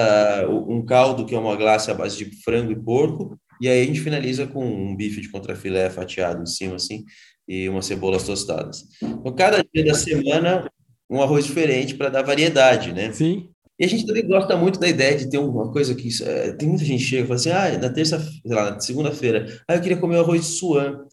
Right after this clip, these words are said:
Speaker 1: A gente fala, "Poxa, tem que ser na quinta." <laughs> Né? Tipo, é, é legal,
Speaker 2: Sim.
Speaker 1: porque gera isso, "Puta, eu tenho que vir na quinta."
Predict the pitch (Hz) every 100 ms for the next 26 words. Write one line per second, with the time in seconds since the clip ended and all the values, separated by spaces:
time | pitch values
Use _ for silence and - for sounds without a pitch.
0 | - - 151 151 - - - - - -
1 | 104 - _ _ 120 120 139 156 156 175
2 | 170 - 156 - 208 - 240 - - 143
3 | 160 - 151 151 - - - 147 156 -
4 | 160 185 175 202 185 - 156 139 135 175
5 | 160 120 117 123 117 113 127 123 127 127
6 | 127 117 98 90